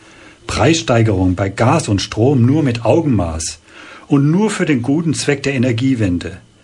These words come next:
Weiter in der faz. "Ausländischen Arbeitern werden Löhne vorenthalten. Sie haben keine Rechte. Wer sich bei der Polizei beschwert, darf froh sein, wenn er nur ignoriert und nicht bestraft wird."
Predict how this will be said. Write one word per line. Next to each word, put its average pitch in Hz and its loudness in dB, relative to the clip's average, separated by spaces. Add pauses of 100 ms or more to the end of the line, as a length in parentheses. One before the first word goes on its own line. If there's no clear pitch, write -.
(580)
Weiter 107 0
in 90 0
der 85 -4
faz. - -12 (560)
"Ausländischen 156 -2
Arbeitern 151 -4 (120)
werden 110 4
Löhne 160 2
vorenthalten. 87 -4 (440)
Sie - 0
haben 123 2
keine 113 2
Rechte. 110 -4 (520)
Wer 127 2
sich 123 0
bei 123 -2
der 117 2
Polizei 110 0
beschwert, 110 -2
darf 98 -2
froh 127 0
sein, 165 -2 (720)
wenn 135 2
er 110 2
nur 123 2
ignoriert 113 0
und 117 -4
nicht 117 -2
bestraft 139 -6
wird." - -10